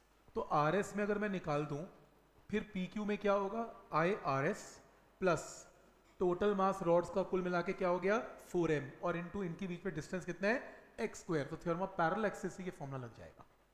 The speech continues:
हाँ, एक्स टू मैं आपको निकाल के दे ही सकता हूँ। Diagonal of square क्या होती है, root टू एल, और ये आधा diagonal है, आधा diagonal का मतलब root टू एल बाय टू।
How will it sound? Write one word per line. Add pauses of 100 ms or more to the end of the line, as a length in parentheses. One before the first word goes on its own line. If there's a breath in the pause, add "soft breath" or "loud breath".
(580 soft breath)
हाँ,
एक्स
टू
मैं
आपको
निकाल
के
दे
ही
सकता
हूँ। (960)
Diagonal
of
square
क्या
होती
है,
root
टू
एल, (1040)
और
ये
आधा
diagonal
है,
आधा
diagonal
का
मतलब
root
टू
एल
बाय (320)
टू।